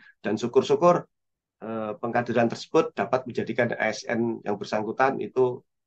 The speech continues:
eh, memiliki karir yang lebih baik. Dan alhamdulillah beberapa dari hasil pembinaan kompetensi kami itu banyak A S N anggota P P P I yang karirnya meningkat.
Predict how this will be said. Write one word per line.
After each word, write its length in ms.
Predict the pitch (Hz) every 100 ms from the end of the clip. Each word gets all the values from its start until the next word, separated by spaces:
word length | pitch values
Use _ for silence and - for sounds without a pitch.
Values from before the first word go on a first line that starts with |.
| _ _
eh, 400 | 101 101 98 95
memiliki 400 | 107 110 110 -
karir 400 | 127 120 135 131
yang 240 | 110 104 - -
lebih 240 | - 110
baik. 320 | 101 92 85 _ _ _ _ _ _
Dan 180 | 110 113
alhamdulillah 640 | 107 120 110 110 127 123 -
beberapa 720 | - 110 101 - 113 101 101
dari 320 | 98 95 101
hasil 320 | 90 - 104
pembinaan 640 | 101 98 101 95 - 107 107 98 _ _ _
kompetensi 560 | - 113 120 165 165
kami 560 | 123 104 120 147 180 -
itu 400 | - - 120 -
banyak 400 | 92 107 98 -
A 160 | - 98
S 160 | -
N 220 | 113 104
anggota 400 | - 98 101 92 -
P 80 |
P 160 | 98 98
P 80 | 101
I 300 | - 131 107
yang 260 | 113 127 - -
karirnya 580 | 104 110 104 127 123 127
meningkat. 480 | 104 104 101 101